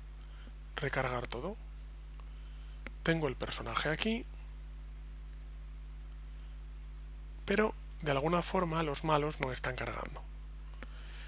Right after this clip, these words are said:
Entonces, si los malos no están cargando, eso puede querer decir varias cosas. Vamos a asegurarnos de que, vamos a ver, canvas,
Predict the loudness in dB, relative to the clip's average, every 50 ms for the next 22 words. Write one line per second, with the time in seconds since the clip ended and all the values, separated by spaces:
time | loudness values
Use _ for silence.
0 | -8 -8 -4 2 4 4 4 4 2 0 -2 -2 -4 -2 0 2 2 2 2 0
1 | 0 0 2 2 4 2 2 4 6 6 6 6 6 2 0 2 4 4 4 4
2 | 4 4 6 8 10 10 10 10 8 4 -2 -4 -8 -10 -10 -10 -10 -10 -10 -10
3 | -10 -10 -10 -10 -10 -10 -10 -10 -10 -10 -10 -10 -10 -10 -10 -10 -10 -10 -10 -10
4 | -12 -12 -10 0 4 6 8 8 8 6 6 6 6 6 6 6 6 6 6 6
5 | 6 4 6 6 6 6 6 4 4 4 2 2 0 -2 0 -2 -2 -2 0 0
6 | -2 -2 -2 -4 -4 -2 0 0 2 2 4 4 4 6 6 6 6 6 4 4
7 | 2 0 -4 -6 -8 -8 -10 -10 -10 -10 -10 -10 -10 -10 -10 -10 -6 -2 4 6
8 | 6 6 6 6 2 2 0 -4 -6 -8 -8 -8 -6 -4 0 2 2 2 2 0
9 | -2 -2 -2 -4 0 6 8 8 8 8 6 2 0 2 4 6 6 6 4 2